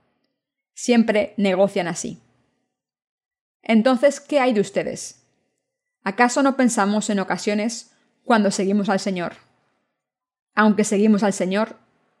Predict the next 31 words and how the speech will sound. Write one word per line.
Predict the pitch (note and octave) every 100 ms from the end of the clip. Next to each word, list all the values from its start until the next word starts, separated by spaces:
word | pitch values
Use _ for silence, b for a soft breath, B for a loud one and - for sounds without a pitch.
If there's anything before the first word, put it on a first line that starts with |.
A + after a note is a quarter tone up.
| -
¿el | G#3+
Señor | G#3+ G#3 A#3
es | A#3 A#3+
insuficiente | A3+ G3+ G3 G#3 G#3
para | G#3 - G3
nosotros | F#3+ F#3+ G#3+ G3 F3+ - - b b _
y | A3+
nosotros | G3+ A3 G#3 G3
somos | G3+ F#3+
mejores? | F3+ F3 F#3 C#4 - - _ _ _ _ _ _ _ _ _ _ _ _ _ _ _ -
Pensemos | A3 G#3 B3+ B3+ A3
en | F3+
esto. | F3+ - - _ _ _ _ _ _ _ -
Entre | G#3+ A3 G#3+
el | A3
Señor | G#3+ G3+ A3+
y | A3
nosotros, | G#3 G#3 A3 F#3 G3 - - _ _ _ _
¿quién | - B3+ A#3+
es | A#3+
superior? | A#3+ A3 E3+ F3 - _ _ _ _ _ _ _ _ _ _ _ _ _ _ _ _ _
La | G3+ F#3+
balanza | F#3 G#3 G3+ G3+
se | G3
inclina | G#3+ G3+ A3+ F#3 - -
a | F#3+
su | G#3
favor, | - F3+ F3+
¿no | F#3+
es | F3+ -
así? | F3 F#3+ G#3+